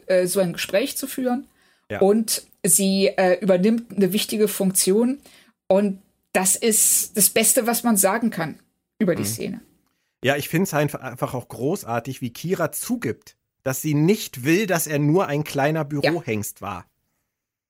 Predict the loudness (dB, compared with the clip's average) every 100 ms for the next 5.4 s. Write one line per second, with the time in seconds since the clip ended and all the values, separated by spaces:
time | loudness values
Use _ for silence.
0 | _ _ -6 -4 0 -2 -2 -2 -2 -4
1 | -2 0 2 2 2 2 2 2 2 2
2 | -2 -6 -16 _ -2 0 0 -4 -8 -4
3 | -4 -2 -2 -2 -2 2 2 0 0 -2
4 | -2 -4 -4 -6 -10 -8 -4 -4 -4 -8
5 | -6 -10 -10